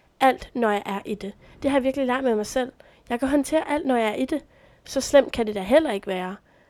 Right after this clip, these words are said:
Øhm, især med mit fantastiske netværk, fantastiske veninder og familie.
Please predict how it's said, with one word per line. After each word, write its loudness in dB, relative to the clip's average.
Øhm, 2
især 0
med 2
mit 0
fantastiske -4
netværk, 0
fantastiske -6
veninder 0
og -4
familie. -4